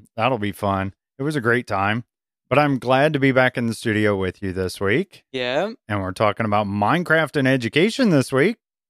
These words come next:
Speaker 1: Eh, does that really go together?
Speaker 2: I don't know. We'll have to find out.
Speaker 1: All right.
Speaker 2: We asked you guys, the listeners, these questions. What's the most creative way you've used Minecraft in an educational setting?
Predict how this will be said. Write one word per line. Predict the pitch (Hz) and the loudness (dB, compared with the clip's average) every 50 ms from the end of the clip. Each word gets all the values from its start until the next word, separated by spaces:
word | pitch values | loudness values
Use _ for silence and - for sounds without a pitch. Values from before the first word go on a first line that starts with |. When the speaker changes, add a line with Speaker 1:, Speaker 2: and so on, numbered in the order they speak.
| _ _ - | _ _ -6
Speaker 1:
Eh, | 151 185 170 160 156 | -6 -6 -6 -6 -2
does | 147 165 156 143 123 | 0 2 2 2 2
that | 139 160 220 240 | 2 2 2 2
really | 196 196 202 226 240 240 | 0 0 2 2 2 2
go | 208 180 214 254 | 2 2 2 2
together? | 233 185 123 139 156 233 247 302 302 285 247 - _ _ _ _ _ - | 2 0 2 2 2 4 4 2 2 2 0 -4 _ _ _ _ _ -6
Speaker 2:
I | 123 131 143 | -2 -2 -2
don't | 160 185 202 208 | 0 0 0 2
know. | 233 269 277 | 2 4 4
We'll | 240 170 165 185 | 4 4 4 2
have | 190 208 202 - | 0 -4 -8 -8
to | - 185 | -10 -8
find | 170 - 196 202 208 196 | -2 -2 -2 -2 0 -2
out. | 202 220 247 240 170 - - _ _ _ _ - | -4 -4 -4 -4 -6 -8 -10 _ _ _ _ -4
Speaker 1:
All | 110 117 | 0 0
right. | 120 117 113 117 | 2 2 2 0
Speaker 2:
We | |
asked | 165 156 156 151 147 151 - - - _ _ _ | -2 -4 -6 -6 -6 -8 -10 -14 -20 _ _ _
you | 151 151 156 151 | -8 -6 -4 0
guys, | 151 151 143 139 139 139 127 120 123 - _ _ | 2 2 2 0 -2 -4 -8 -14 -20 -20 _ _
the | _ 139 131 135 135 | _ -8 -6 -4 0
listeners, | 131 135 135 - - 143 135 131 127 123 123 117 | 0 -2 -2 -4 -6 -6 -4 -4 -4 -6 -8 -12
these | 123 127 127 120 - | -12 -12 -12 -12 -6
questions. | _ - 170 185 180 - - 190 190 190 185 175 - _ _ _ _ _ _ _ _ | _ 2 2 2 0 -4 -10 -8 -8 -8 -10 -12 -14 _ _ _ _ _ _ _ _
What's | 208 240 269 - - | -2 -2 -2 -2 -8
the | - 254 | -6 -4
most | 240 233 220 - - | -4 -4 -4 -6 -8
creative | - - 170 156 151 165 185 208 202 196 170 | -6 -4 -4 -2 -2 -2 -2 -2 -2 -4 -2
way | 151 147 156 156 160 156 | 2 2 2 2 2 -4
you've | 147 143 139 147 156 170 170 160 | -6 -8 -8 -6 -6 -6 -6 -8
used | 156 165 165 156 139 131 | -10 -10 -10 -8 -8 -4
Minecraft | 139 131 131 131 135 131 - 143 131 - _ - | -2 -2 -2 -2 -6 -4 -2 -2 -2 -2 _ -12
in | 127 127 | -10 -10
an | 123 123 123 117 | -8 -10 -10 -10
educational | - - 127 123 113 123 120 - 131 123 120 - - 127 123 123 | -8 -8 -8 -8 -8 -12 -10 -8 -8 -8 -8 -10 -8 -6 -6 -6
setting? | 127 - - 214 220 214 220 220 220 214 202 | -6 -6 -4 -4 -2 -4 -4 -6 -6 -8 -10